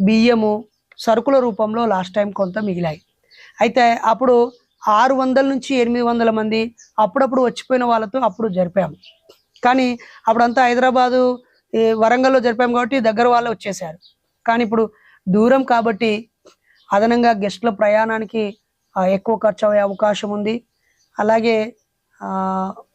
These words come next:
మనము వరంగల్లో కాబట్టి అప్పుడు మన ఇంటి దగ్గర ఉండి మానిటరింగ్ చేసాం పది మంది ఇరవై రోజులు. కానీ ఇప్పుడు పది మంది కాదు, ఇరవై మందిమో ఏమో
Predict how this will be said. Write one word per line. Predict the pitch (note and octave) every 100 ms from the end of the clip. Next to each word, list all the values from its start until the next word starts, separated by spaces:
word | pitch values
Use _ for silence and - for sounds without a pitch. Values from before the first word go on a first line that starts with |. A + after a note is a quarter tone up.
| _ -
మనము | G#3+ A3 A3 A3
వరంగల్లో | G#3+ G#3+ A3+ B3+ C4 B3+
కాబట్టి | A#3+ A#3+ A#3+ B3+
అప్పుడు | B3 A#3
మన | A3+
ఇంటి | B3+ C4+
దగ్గర | B3+ B3+ B3
ఉండి | B3+ B3
మానిటరింగ్ | A3+ A3+ G#3 A#3
చేసాం | A3 G3 G3+
పది | G3+ G3
మంది | G#3+ G#3
ఇరవై | G3
రోజులు. | G3 G#3+ F#3+ F3+ - _ _ - - _
కానీ | A3 B3
ఇప్పుడు | A3 A#3+
పది | A3+ A3+
మంది | A#3+ C4 B3+
కాదు, | A#3 A3
ఇరవై | G3+ A#3+
మందిమో | B3 B3 A#3+ B3 B3+
ఏమో | B3 A#3 A3+